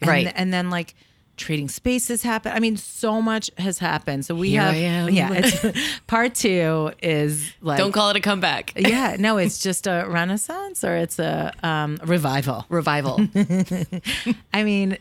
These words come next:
Speaker 1: yeah, we have a lot to talk about. So when was Trading Spaces the first thing, first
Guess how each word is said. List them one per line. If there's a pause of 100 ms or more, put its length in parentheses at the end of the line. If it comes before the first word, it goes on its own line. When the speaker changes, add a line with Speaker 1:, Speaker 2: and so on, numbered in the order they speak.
(140)
Speaker 1:
yeah,
we
have
a
lot
to
talk
about.
So
when (280)
was
Trading
Spaces
the
first
thing, (200)
first